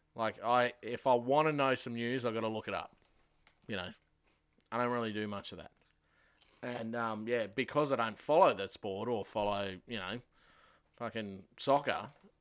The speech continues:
and, and, well, that's what I just said. But, yeah, I had no idea they were even playing.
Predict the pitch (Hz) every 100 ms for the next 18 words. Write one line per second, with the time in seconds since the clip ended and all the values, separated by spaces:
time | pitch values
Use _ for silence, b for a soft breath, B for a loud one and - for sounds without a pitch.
0 | - - 113 107 123 107 101 104 87 98
1 | 90 101 82 76 120 98 104 127 104 b
2 | b b b 143 151 151 165 151 131 143
3 | 147 127 127 131 123 127 143 139